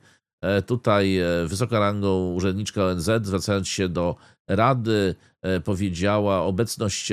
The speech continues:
państwa położonego tam, gdzie chce, na północ od błękitnej linii stanowi wyraźne naruszenie suwerenności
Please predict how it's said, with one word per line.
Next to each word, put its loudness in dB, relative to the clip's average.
państwa 0
położonego -2
tam, -2
gdzie -2
chce, -4
na -2
północ -4
od 0
błękitnej -2
linii -2
stanowi -2
wyraźne 2
naruszenie -2
suwerenności -4